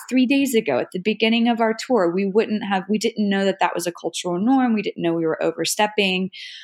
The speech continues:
Um, so that's just one thing that's happened to me. I have a lot of other stories like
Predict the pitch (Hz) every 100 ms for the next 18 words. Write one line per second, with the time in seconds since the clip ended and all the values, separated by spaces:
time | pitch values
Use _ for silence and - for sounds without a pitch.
0 | - - 185 180 165 160 160 - 240 247
1 | 294 - 277 - 196 185 196 196 180 170
2 | 165 139 - 170 156 156 156 - 151 147
3 | 147 - 165 180 170 160 156 151 147 143
4 | - 151 147 139 - -